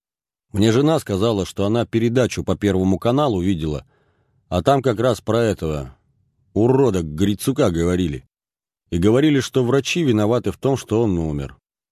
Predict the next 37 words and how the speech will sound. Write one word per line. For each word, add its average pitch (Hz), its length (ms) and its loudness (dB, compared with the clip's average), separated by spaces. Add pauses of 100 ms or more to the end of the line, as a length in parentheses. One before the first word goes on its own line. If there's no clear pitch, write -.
(340)
Я 101 160 2
решил 139 360 2
вам 123 220 0
объяснить, 127 600 -2
чтобы 85 340 -4
вы 107 100 2
знали, 104 420 0
это 76 200 -2
я 127 240 2
виноват, 82 520 -2 (300)
и 82 60 0
больше 120 320 0
никто». 104 540 -4 (880)
«Понятно», — 90 520 0 (480)
согласился 90 580 -2
Долгов, 95 460 2
которому 90 400 -2
ничего 92 380 0
было 87 200 -2
непонятно. 85 680 -4 (840)
«Тогда 113 200 2
давайте 135 320 2
пойдём 101 300 0
ко 98 100 0
мне 92 140 2
в 90 60 -6
кабинет, 143 560 -2 (120)
и 117 100 -2
там 170 200 0
вы 101 80 0
мне 107 160 2
всё - 180 -2
расскажете. 73 680 -6 (760)
Или 107 120 2
хотите 147 320 0
в 131 40 4
машине?» 139 480 0